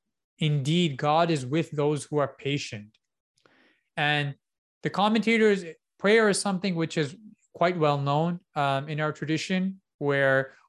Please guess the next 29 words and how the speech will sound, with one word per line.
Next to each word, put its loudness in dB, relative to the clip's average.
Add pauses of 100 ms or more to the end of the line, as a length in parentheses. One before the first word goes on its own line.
we -4
call 0
upon 0
our 0
Lord, 2
asking -4
for -8
assistance, -4 (340)
asking -2
to -6
remove 2
the 0
hardship, -2
to -12
increase 0
us -2
in -6
our -2
blessings. -2 (640)
But 2
what 2
exactly 2
is 0
patience? -4 (1000)
Our 0
commentators 2
usually -2
characteri-, -2
categorize -2